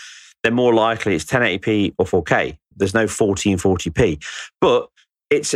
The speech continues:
it's an operating system choice that they'd have to add in, test for, and deploy. That's all it is. So it's doable, it's possible. There's no problem. There's no, there's no physical reason why it couldn't be delivered. Um, if you've got a fourteen forty P monitor, then you just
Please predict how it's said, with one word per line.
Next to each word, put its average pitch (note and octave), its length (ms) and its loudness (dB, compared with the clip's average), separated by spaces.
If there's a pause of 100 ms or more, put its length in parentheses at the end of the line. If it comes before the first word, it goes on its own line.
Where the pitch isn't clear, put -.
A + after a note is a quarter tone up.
(100)
it's C3+ 160 0
an D3 80 2
operating C#3+ 400 0
system A#2+ 340 -2
choice G#2+ 360 0
that - 80 0
they'd - 100 0
have G#2+ 140 -2
to - 120 -2
add A#2 180 -4
in, F#2 280 -2
test - 320 -4
for, F#2 320 4
and G2 100 -4
deploy. E2+ 480 2
That's G2 240 -2
all G#2+ 160 2
it F#2+ 80 4
is. C#3 180 0
So A#2+ 100 2
it's B2 220 0
doable, D3+ 440 2
it's A2+ 80 -4
possible. A2+ 480 2
There's G#2+ 180 2
no A#2+ 140 2
problem. G#2+ 240 0
There's A2+ 120 0
no, C#3+ 140 2
there's A#2+ 200 -2
no D3 120 2
physical C#3 420 0
reason A#2 340 4
why G2 180 4
it E2+ 60 -8
couldn't G2 160 -2
be F2 60 0
delivered. F2 400 0 (600)
Um, A2+ 380 -2
if C#3+ 180 0
you've C3+ 420 2
got F#3+ 220 2
a D3 40 -2
fourteen C3 440 0
forty G#2 300 2
P F#2 180 0
monitor, E2+ 500 0 (380)
then B2 320 0 (280)
you A#2+ 140 2
just D3+ 320 0